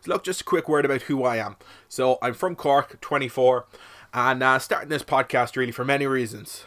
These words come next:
Um, now, those, the fans from Instagram, Facebook, Snapchat, you're gonna know the truth about why I'm starting this podcast. And I said I'd start out in an honest note, okay? It's not just for my love of podcasting. Uh, the truth is, I really want to be on Dancing on Ice.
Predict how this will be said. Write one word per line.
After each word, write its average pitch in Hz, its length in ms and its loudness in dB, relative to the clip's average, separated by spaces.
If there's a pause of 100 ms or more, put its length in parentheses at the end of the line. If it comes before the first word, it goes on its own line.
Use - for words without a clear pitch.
(140)
Um, 127 420 4
now, 135 220 0
those, 160 280 4
the - 80 -12
fans 139 420 2
from 123 160 -4
Instagram, 131 400 -2
Facebook, 123 460 -4
Snapchat, 123 540 0 (420)
you're 151 160 4
gonna 160 120 6
know 147 120 4
the 135 80 -2
truth 135 520 -2
about 123 220 0
why 127 140 4
I'm 117 100 0
starting 120 380 2
this 117 120 -6
podcast. 117 640 -2 (380)
And 127 100 -6
I 131 60 2
said 147 180 2
I'd 135 80 2
start 135 220 0
out 131 100 0
in 120 80 -10
an 123 120 -6
honest 120 280 -2
note, 120 200 -2
okay? 117 320 -4 (340)
It's - 160 -10
not 143 200 4
just 151 280 2
for 131 80 -8
my 123 100 2
love 117 160 2
of 110 80 -4
podcasting. - 600 -2 (760)
Uh, 120 320 6
the 123 120 -8
truth 185 280 2
is, 139 380 2 (300)
I 127 60 6
really 135 300 2
want 120 200 2
to - 100 -8
be 120 240 -2
on 113 300 0 (240)
Dancing 117 340 0
on 117 60 2
Ice. - 340 -2